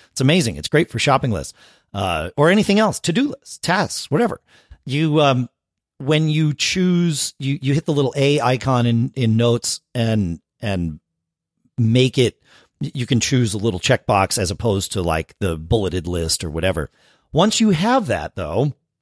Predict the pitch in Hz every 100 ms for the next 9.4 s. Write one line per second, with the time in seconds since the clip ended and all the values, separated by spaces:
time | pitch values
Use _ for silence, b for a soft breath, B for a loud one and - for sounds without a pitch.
0 | _ _ _ _ _ 131 160 170 - 214
1 | 262 254 - 156 156 147 _ 127 151 180
2 | 139 - - - 208 104 - - b b
3 | b b - 120 131 127 120 127 - -
4 | 123 117 123 127 156 139 120 107 95 110
5 | _ - - 104 101 107 113 - - 87
6 | 85 87 95 _ _ _ _ - 95 80
7 | 78 69 67 _ _ - - 202 - -
8 | _ _ _ _ _ _ _ - 123 120
9 | 233 202 -